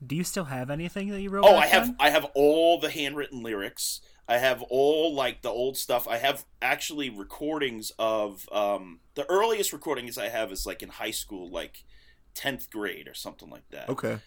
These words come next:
Speaker 2: As far as recordings, but I have stuff from the sixth grade that I wrote, and it, it's ridiculous. <laughs> It's, like,
Speaker 3: Yeah,
Speaker 2: so
Speaker 3: yeah, yeah,
Speaker 2: big,
Speaker 3: yeah.
Speaker 2: you know, little kid, and I was still writing in cursive at the time. It's, like, really funny to look at.
Speaker 3: Hell
Speaker 2: Um,
Speaker 3: yeah.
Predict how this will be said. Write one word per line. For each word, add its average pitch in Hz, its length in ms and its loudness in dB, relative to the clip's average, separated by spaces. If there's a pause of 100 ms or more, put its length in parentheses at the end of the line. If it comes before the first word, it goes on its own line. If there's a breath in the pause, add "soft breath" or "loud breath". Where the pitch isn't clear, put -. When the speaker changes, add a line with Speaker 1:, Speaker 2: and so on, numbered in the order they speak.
(120 soft breath)
Speaker 2:
As 147 140 2
far 143 180 4
as 113 100 -4
recordings, 107 460 0
but 123 140 -6
I 131 80 -2
have 151 200 0
stuff - 300 -2
from 107 140 -14
the - 40 -8
sixth - 320 -4
grade 110 240 -4
that 95 80 -6
I 98 60 -4
wrote, 120 480 0 (180)
and 120 140 -2
it, 110 100 -8 (120)
it's 131 200 -4
ridiculous. 127 600 -8
<laughs> - 60 -10 (260)
It's, - 0 -
like, - 180 -4
Speaker 3:
Yeah, 131 300 8
Speaker 2:
so 202 240 8
Speaker 3:
yeah, 139 60 8
yeah, 123 180 4
Speaker 2:
big, 123 200 4
Speaker 3:
yeah. 107 100 -2
Speaker 2:
you 165 80 6
know, 151 100 6
little 165 240 0
kid, 160 420 -2 (300 loud breath)
and 147 100 6
I 156 40 8
was 160 120 4
still 175 200 2
writing 135 320 0
in 98 80 -16
cursive 139 460 -4
at 135 140 -2
the - 80 -20
time. 131 400 0
It's, 120 140 -4
like, 131 140 -2
really 139 260 2
funny 127 400 0
to 98 100 -4
look 104 240 -6
at. 92 300 -4 (440 soft breath)
Speaker 3:
Hell 139 260 4
Speaker 2:
Um, 101 160 0
Speaker 3:
yeah. 95 240 -4